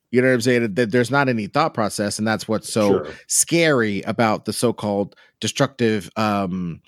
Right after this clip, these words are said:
Speaker 1: nature, uh, the, or the, rather the destructive potential of robots that are humanoid and also super strong and have, you know, like, like I said, just give them a fucked up center of gravity is all I'm saying. Like, a-,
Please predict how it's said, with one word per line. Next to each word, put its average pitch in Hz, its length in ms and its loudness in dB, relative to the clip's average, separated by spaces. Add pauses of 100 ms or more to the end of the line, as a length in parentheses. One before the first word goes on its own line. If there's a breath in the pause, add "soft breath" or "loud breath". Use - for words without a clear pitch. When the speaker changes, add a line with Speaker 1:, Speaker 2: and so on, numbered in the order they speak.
(280 soft breath)
Speaker 1:
nature, 123 600 0
uh, 92 140 -6
the, 104 240 0
or 127 140 4
the, 117 160 2
rather 117 220 2
the 107 140 0
destructive 110 420 -2
potential 110 760 -4 (260)
of 101 340 2
robots 98 500 2
that 107 200 0
are 101 100 -2
humanoid 95 600 0
and 101 240 0
also 95 240 -4
super - 280 -4
strong 87 560 -2 (340 loud breath)
and 104 180 2
have, 95 280 -2
you 92 100 0
know, 82 200 -4
like, 82 200 -4
like 135 100 -2
I 135 40 0
said, 123 160 0 (220 loud breath)
just 208 160 0
give 269 140 0
them 240 80 -2
a - 20 0
fucked - 260 -4
up 180 100 0
center 147 280 0
of 104 60 -2
gravity 104 420 0
is 98 100 -4
all 110 120 0
I'm 95 80 -4
saying. 101 260 0
Like, 98 200 -4 (200 loud breath)
a-, 127 120 2